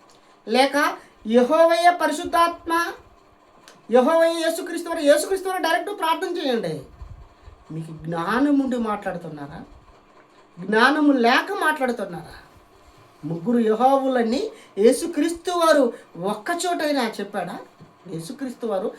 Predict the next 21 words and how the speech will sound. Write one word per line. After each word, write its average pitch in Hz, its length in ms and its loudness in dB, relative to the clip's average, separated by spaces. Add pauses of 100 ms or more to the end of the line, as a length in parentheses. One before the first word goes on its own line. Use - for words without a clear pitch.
(200)
మరణించి 262 500 0
తిరిగి 269 300 -2
లేచిన 302 360 -2
తర్వాత 190 440 -2 (2250)
ఆయన 262 540 2 (160)
ఒక 220 140 -6
మాట 233 440 0
చెప్పాడు, - 500 -6 (1040)
ఏమని 202 260 -4
తెలుసా? 190 360 -8 (2000)
ఈ 196 60 -2
మాట 214 400 2
చెబుతుంది 320 400 2
ఎప్పుడు 294 220 -2
తెలుసా? 262 360 -4 (760)
సర్వ 285 720 4 (160)
అధికారము 285 920 2
యేసుక్రీస్తు 285 720 -4
వారికి 277 300 0
వచ్చిన 294 360 -4
తర్వాత. 254 540 -2